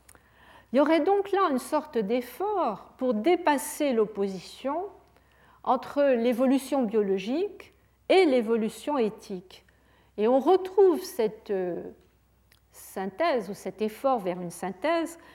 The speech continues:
à l'échelle européenne dans la Convention d'Oviedo de mille neuf cent quatre-vingt-dix-sept sur les droits de l'homme et la biomédecine,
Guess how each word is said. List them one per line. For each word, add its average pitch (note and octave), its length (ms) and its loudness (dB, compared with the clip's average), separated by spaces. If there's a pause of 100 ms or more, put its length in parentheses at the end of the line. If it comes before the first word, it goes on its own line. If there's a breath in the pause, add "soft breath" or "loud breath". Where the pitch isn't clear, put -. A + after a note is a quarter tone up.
(200 loud breath)
à G3+ 60 0
l'échelle A3+ 340 -2
européenne A3 540 -2
dans A3 100 0
la F#3+ 140 -2
Convention G3 500 -6
d'Oviedo G#3+ 720 0 (100)
de F3 120 -6 (140)
mille F#3+ 160 -8
neuf F3 140 -8
cent A#3+ 160 -4
quatre-vingt-dix-sept F#3 720 -6
sur A3+ 140 -8
les F#3 100 -2
droits F#3 220 -4
de F#3+ 60 -6
l'homme A#3+ 180 0
et G3+ 40 2
la F#3+ 120 0
biomédecine, G3+ 760 -4